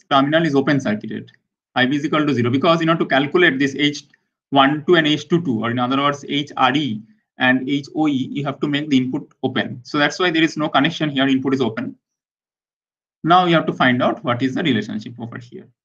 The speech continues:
So current that is entering here is I C,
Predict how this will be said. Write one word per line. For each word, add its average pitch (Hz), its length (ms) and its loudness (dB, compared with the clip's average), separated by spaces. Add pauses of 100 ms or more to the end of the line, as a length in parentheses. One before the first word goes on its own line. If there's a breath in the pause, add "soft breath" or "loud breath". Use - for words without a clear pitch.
(960)
So - 160 -12
current 151 320 4
that 135 160 2
is 135 80 0
entering 127 400 0
here 131 160 0
is 156 120 -6
I 110 180 -8
C, 139 260 -20